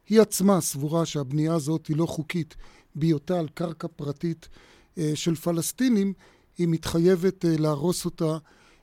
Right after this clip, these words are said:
אה, עד סוף, אה, החודש הזה. ואני חייב לומר לך, איריס, אין לי כל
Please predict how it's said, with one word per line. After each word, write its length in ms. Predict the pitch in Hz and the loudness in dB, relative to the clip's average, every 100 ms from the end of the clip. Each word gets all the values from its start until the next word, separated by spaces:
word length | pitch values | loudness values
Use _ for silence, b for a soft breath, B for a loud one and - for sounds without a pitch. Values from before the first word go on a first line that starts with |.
| - | -6
אה, 220 | 151 143 147 | -4 -4 -4
עד 200 | 170 170 | -6 -6
סוף, 460 | - 165 160 - 151 | -4 -6 -6 -8 -6
אה, 240 | 147 143 - | -2 -4 -6
החודש 540 | 143 - 160 165 - | -10 -4 0 0 -2
הזה. 220 | 151 131 139 - b b b b b b 156 | -6 -2 -4 -4 b b b b b b -6
ואני 160 | 165 | -4
חייב 240 | 147 220 240 | -2 -2 2
לומר 240 | 220 220 | 0 2
לך, 200 | 220 - | 0 0
איריס, 380 | 208 208 190 247 | 0 0 -2 -4
אין 200 | 240 262 | 4 6
לי 420 | 262 240 226 214 - - | 8 8 4 2 -4 0
כל 160 | 190 | 2